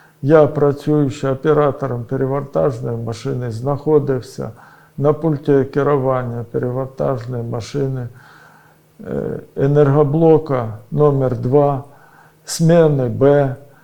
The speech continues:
о, з шістнадцятої години. В приміщенні пульта керування перегруженої машини знаходились, е, представники, е,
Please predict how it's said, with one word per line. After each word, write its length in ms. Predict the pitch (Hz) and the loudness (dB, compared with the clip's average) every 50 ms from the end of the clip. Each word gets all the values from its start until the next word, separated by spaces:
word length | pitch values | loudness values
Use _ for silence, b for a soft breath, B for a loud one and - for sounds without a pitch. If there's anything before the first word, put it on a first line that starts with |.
| b b b b b _ 269 | b b b b b _ -4
о, 500 | - 147 151 151 143 135 139 131 - 127 | 0 2 2 2 0 -2 -4 -4 -4 -6
з 160 | 117 - - | -8 -8 -10
шістнадцятої 1040 | - - 156 147 - - - 160 156 160 151 - - 156 147 - - 151 143 135 | -6 -2 0 0 0 0 2 4 6 6 4 2 -2 -8 -10 -4 -2 0 0 2
години. 600 | 127 127 143 143 135 127 143 139 127 113 101 95 95 98 - b b b b b | 0 0 0 -2 0 2 2 2 2 2 -2 -6 -10 -12 -16 b b b b b
В 60 | - | -20
приміщенні 1160 | _ _ - 214 220 220 220 214 208 202 - - - - 170 170 165 165 165 160 160 151 147 160 - - - - - - - - - _ | _ _ 6 6 8 8 8 8 6 6 4 2 -2 -2 0 0 0 0 0 0 0 0 -2 -2 -4 -6 -8 -10 -10 -10 -12 -14 -8 _
пульта 440 | 175 175 170 175 - 190 185 185 175 | 0 0 2 6 8 8 8 8 6
керування 720 | 175 170 165 156 165 160 160 175 175 170 165 156 160 147 | 4 0 2 2 2 2 4 4 2 4 2 2 0 0
перегруженої 840 | - 160 151 151 151 147 147 156 180 175 151 143 - - 135 135 | 0 2 4 4 4 4 4 2 0 -2 -2 -4 -4 -6 -4 -4
машини 460 | 139 139 131 - 160 165 151 156 147 | -2 -4 -4 -4 -4 -4 -2 -2 -2
знаходились, 960 | 120 143 151 151 143 135 - 175 175 175 165 160 165 147 147 147 135 - - B B B B B B B B B B B B | -4 -2 -2 -2 -2 -2 -2 -2 0 0 0 0 0 0 0 -2 -2 -4 -10 B B B B B B B B B B B B
е, 260 | - 151 143 139 135 139 | 2 2 4 4 2 0
представники, 1120 | 135 - 160 151 151 147 - - - - 160 147 143 147 151 147 147 147 170 165 160 160 | 0 0 0 2 2 0 -4 -4 2 2 4 4 4 2 2 0 0 0 0 2 4 4
е, 120 | 147 123 | 2 0